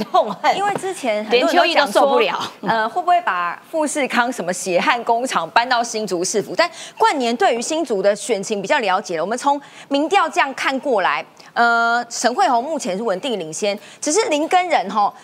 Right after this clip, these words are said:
Speaker 2: 根据他的说法真的很冤枉，他觉得你国民党为什么不让我打呢？本来差不多可以赢回来了，你现在又叫我不要打。但是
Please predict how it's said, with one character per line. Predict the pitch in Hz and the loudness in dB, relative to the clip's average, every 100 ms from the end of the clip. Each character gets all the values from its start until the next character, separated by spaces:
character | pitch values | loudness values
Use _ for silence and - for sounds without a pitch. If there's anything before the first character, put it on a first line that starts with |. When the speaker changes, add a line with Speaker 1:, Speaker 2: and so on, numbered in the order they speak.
| - | 0
Speaker 2:
根 | 392 | 0
据 | 403 | 2
他 | 415 392 | 2 2
的 | 359 | 0
说 | 359 | 0
法 | 370 247 | 2 2
真 | 370 | 2
的 | 330 | 2
很 | 269 233 247 | 2 -2 2
冤 | 320 359 | 2 4
枉， | 359 262 | 2 2
他 | 381 | -2
觉 | 339 302 | 0 0
得 | 294 285 - | 0 -4 -8
你 | 320 | -4
国 | 262 381 | 0 2
民 | 427 | 2
党 | 349 | 2
为 | 427 | 2
什 | 330 | 0
么 | |
不 | 285 | 2
让 | 381 403 | 2 4
我 | 320 | 2
打 | 330 254 220 | 2 0 0
呢？ | 233 254 247 - | 0 -2 -4 -2
本 | - 302 | 2 2
来 | 320 | 2
差 | 320 403 | 0 0
不 | 359 | 0
多 | 403 | -2
可 | 359 | 0
以 | 294 214 - - _ _ - | -2 -4 -12 -20 _ _ -6
赢 | 277 359 | -4 -2
回 | - 277 339 | 0 0 2
来 | 233 220 | 0 0
了， | 233 | 0
你 | 233 | 0
现 | - 392 | 0 2
在 | 403 | 2
又 | 392 | 2
叫 | 403 339 | 2 2
我 | |
不 | 277 339 | 2 2
要 | 403 | 2
打。 | 294 226 196 - - - | 2 0 0 -6 -18 -2
但 | - | 0
是 | 202 | 2